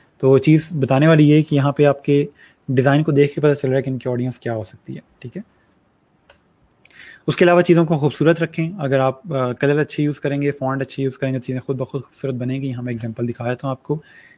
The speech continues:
इसमें देखें तो उसने simple एक, अ, pool image use किया हुआ है। कोई graphic बहुत ज़्यादा मुश्किल नहीं है, इसके अंदर simple font use हुए हैं,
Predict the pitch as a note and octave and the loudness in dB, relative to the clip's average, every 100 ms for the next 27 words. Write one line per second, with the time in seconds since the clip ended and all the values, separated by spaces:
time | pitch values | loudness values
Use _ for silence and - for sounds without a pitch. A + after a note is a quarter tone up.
0 | - D3+ F3+ D#3+ D#3+ E3+ D#3+ E3 - D#3+ | -4 0 2 2 2 0 0 -2 0 0
1 | E3+ D#3+ D#3 - C#3 C3+ D3 D#3 C#3+ D#3+ | 2 2 0 0 0 0 0 0 0 -2
2 | C#3 C#3 C3+ - C#3 C#3 C#3 D3+ _ _ | 0 -4 -4 -6 0 0 0 -4 _ _
3 | _ - E3+ C#3 C3+ C3+ - D#3+ - C#3 | _ 4 4 4 0 -2 -2 -4 -2 -4
4 | D3 D3 C#3+ C#3 C3+ - D#3 D3 C3+ C#3 | -2 0 -2 -2 -6 -2 -2 0 -2 -6
5 | C#3 - C#3 C#3+ C3 C#3+ C3+ - C3 C#3 | -6 -4 -4 -4 -4 -2 -4 -4 -2 0
6 | C#3+ C#3 C#3 C#3 | -2 -2 -2 -4